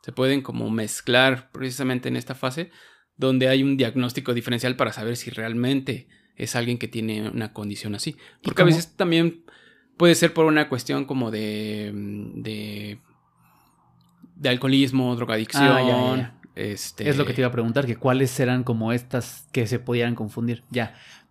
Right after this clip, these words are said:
Speaker 2: O sea, como que esté bajo el efecto de alguna droga o algo así.
Speaker 1: O un evento traumático.
Speaker 2: O un evento.
Speaker 1: Ajá, por ejemplo, hay un,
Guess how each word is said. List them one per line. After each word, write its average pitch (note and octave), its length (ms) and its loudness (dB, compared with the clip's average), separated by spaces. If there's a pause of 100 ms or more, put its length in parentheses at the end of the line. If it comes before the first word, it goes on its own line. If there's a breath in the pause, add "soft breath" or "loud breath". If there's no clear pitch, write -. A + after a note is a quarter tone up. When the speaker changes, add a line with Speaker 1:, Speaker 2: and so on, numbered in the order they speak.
(100)
Speaker 2:
O C3 60 -2
sea, C#3+ 120 2
como B2+ 200 -2
que B2+ 80 -2
esté C#3 160 0
bajo C3+ 200 2
el A#2+ 80 4
efecto B2 460 -2
de A#2 60 0
alguna A2+ 340 -2
droga A2+ 540 -2
o G#2 80 -4
algo A2 180 -6
así. A2+ 340 -6 (680)
Speaker 1:
O E3 40 12
un E3+ 180 8
evento E3+ 480 4
traumático. A#2+ 640 -2 (140)
Speaker 2:
O A#2 80 -6
un A#2 200 -4
evento. A#2 380 -2
Speaker 1:
Ajá, C3 240 0
por B2+ 140 -2
ejemplo, B2+ 480 2
hay B2 160 0
un, A#2+ 480 -2